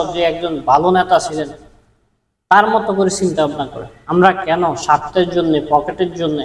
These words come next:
আমরা দেশের সাধারণ মানুষকে এর, অধিকার থেকে বঞ্চিত করি? আমরা কেন দেশের সাধারণ মানুষকে বঞ্চিত করি? কেন আমরা, কেন এই, এই যারা ছাত্র, যারা ছাত্র, তারা এই রাস্তায় আন্দোলন করতেছে, তারা একটু অধিকারের জন্য আন্দোলন করতেছে,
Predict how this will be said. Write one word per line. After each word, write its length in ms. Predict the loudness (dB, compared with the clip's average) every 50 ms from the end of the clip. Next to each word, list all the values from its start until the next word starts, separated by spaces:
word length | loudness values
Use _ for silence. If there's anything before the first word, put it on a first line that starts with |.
| -8 -14 -20 -20 _ _ _
আমরা 220 | -4 0 2 2 4
দেশের 320 | 4 4 2 2 2 -4
সাধারণ 440 | -2 0 0 2 4 4 2 2 0
মানুষকে 440 | 0 0 0 0 -2 -4 -4 -6 -6 -6 -6 -8 -14 -20 -20 _ _ _
এর, 160 | -2 0 2 4 6 6 6 4 4 2 2 0 2 2 2
অধিকার 300 | 2 2 2 4 2 0 0
থেকে 180 | 0 -2 0 0
বঞ্চিত 440 | 2 2 4 4 4 4 2 -2 -2 -6
করি? 240 | -8 -10 -16 -18 -20 -20 _ _ _ _ _ _ _ _ _ _ -2
আমরা 140 | 0 2 2
কেন 340 | 2 2 2 4 4 4 4
দেশের 220 | 2 2 2 0
সাধারণ 380 | -2 0 0 2 2 2 2 4
মানুষকে 340 | 2 2 0 -2 -8 -8 -6
বঞ্চিত 380 | -4 -4 -4 -4 -6 -8 -10 -10
করি? 240 | -14 -14 -14 -18 -20 -20 _ _ _ _ _ _ _ _ _ _ _ _ _ _ _ _ _ 2
কেন 160 | 2 2 2 0 -6 -8 -14 -16 -10
আমরা, 200 | -6 0 0 0
কেন 400 | 0 2 2 2 4 4 4 4
এই, 240 | 4 4 4 4 2 2
এই 280 | 2 0 0 0 0
যারা 240 | 4 4 6 4 4
ছাত্র, 360 | 2 0 -6 -10 -10 -4 2 2 4 4 2 0 -6 -10 -16 -18 -20 -20 -10
যারা 260 | -2 2 4 4 4 4
ছাত্র, 400 | 4 2 0 0 0 -2 -2 -2
তারা 340 | 0 2 4 4 6 6
এই 60 | 6 4
রাস্তায় 380 | 4 2 2 0 -2 0 0
আন্দোলন 380 | 0 0 0 -4 -4 -4 -6 -4
করতেছে, 460 | -6 -6 -8 -8 -14 -12 -10 -10 -8
তারা 280 | -4 0 2 2 2 2
একটু 200 | 0 -2 -2 0
অধিকারের 500 | 0 2 2 0 0 2 2 2 2 2
জন্য 240 | 0 -2 0 0 0
আন্দোলন 380 | 0 0 0 0 0 0 0 0
করতেছে, 500 | -2 -8 -12 -16 -18 -20 -18 -16 -16